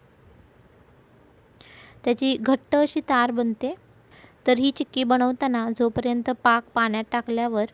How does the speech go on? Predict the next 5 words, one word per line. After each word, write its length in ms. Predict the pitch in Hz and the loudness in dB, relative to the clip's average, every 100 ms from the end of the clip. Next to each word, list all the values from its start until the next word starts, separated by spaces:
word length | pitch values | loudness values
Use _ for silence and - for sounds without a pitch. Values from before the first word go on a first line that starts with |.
| _ _ _ _ - | _ _ _ _ -2
अशा 220 | 247 - | 0 0
प्रकारे 380 | 262 269 262 269 | -2 -2 0 0
धाग्यासारखा 600 | 269 247 220 247 - 269 - | 0 0 -2 -4 -4 -4 0
ओढला 400 | 233 220 240 254 | 0 2 2 0
जातो 380 | 277 - 262 | 0 -2 -4